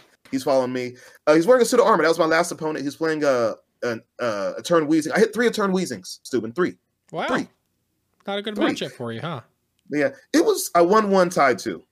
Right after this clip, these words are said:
Speaker 1: So it's not like just, I, I don't just lose, but the games drag on because I'm trying to work around my abilities and trying to get charged up, and it's just a drag, man.
Speaker 2: Yeah.
Speaker 1: But yes, uh, Sam, Knight Sam had his, uh, little Reggie Drago on his shoulder and had his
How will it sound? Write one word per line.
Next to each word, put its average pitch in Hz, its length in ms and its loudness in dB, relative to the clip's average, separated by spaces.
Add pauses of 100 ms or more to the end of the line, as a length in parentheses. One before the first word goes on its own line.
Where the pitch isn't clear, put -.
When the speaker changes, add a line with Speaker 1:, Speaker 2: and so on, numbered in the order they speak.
(140)
Speaker 1:
So 165 160 2
it's 156 80 0
not 196 100 6
like 170 140 2
just, 147 180 -6
I, 143 140 -2 (100)
I 139 80 0
don't 151 160 0
just 123 180 -8
lose, 131 360 -6
but 98 260 -6 (180)
the 117 120 -6
games 123 260 -4
drag 117 240 -2
on 110 160 -4
because 104 300 -4
I'm 104 80 -12
trying 120 160 -4
to 110 40 -4
work 113 200 -4
around 110 160 -4
my 92 100 -6
abilities 120 520 -2
and 92 80 -10
trying 110 140 -4
to 104 60 -6
get 95 100 -6
charged 107 380 -2
up, 107 220 2
and 95 100 -8
it's 101 80 -12
just - 340 -10
a 107 80 -2
drag, 90 440 -4
man. 85 160 -16 (200)
Speaker 2:
Yeah. 110 360 -14
Speaker 1:
But 160 100 6
yes, 131 300 2 (180)
uh, 113 340 4
Sam, 156 560 2
Knight 147 280 -2
Sam 135 320 -2
had 127 100 -2
his, 117 140 -4
uh, 110 160 2
little 120 240 -2
Reggie 123 200 -2
Drago 120 440 0
on 117 80 -6
his 113 80 -8
shoulder 120 340 0
and 110 80 -6
had 117 100 -4
his 110 140 -8